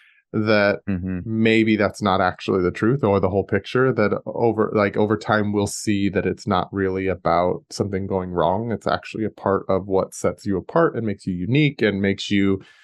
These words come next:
Speaker 1: and, and brings out admiral tra-, uh, admirable traits in you that are important to bring into the world.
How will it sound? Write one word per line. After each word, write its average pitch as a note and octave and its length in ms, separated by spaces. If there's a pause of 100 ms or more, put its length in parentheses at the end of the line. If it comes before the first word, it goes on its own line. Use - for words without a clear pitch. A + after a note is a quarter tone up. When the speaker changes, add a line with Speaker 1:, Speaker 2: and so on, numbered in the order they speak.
(400)
Speaker 1:
and, G#2+ 300
and A2+ 200
brings A#2+ 280
out A2+ 220
admiral A2 380
tra-, - 320
uh, A2+ 160 (120)
admirable A2 720
traits G#2+ 400
in G#2 260
you A2 480
that G2 320
are G2 480 (500)
important A2 520
to G2+ 60
bring E2+ 200
into E2+ 160
the E2+ 80
world. F#2 320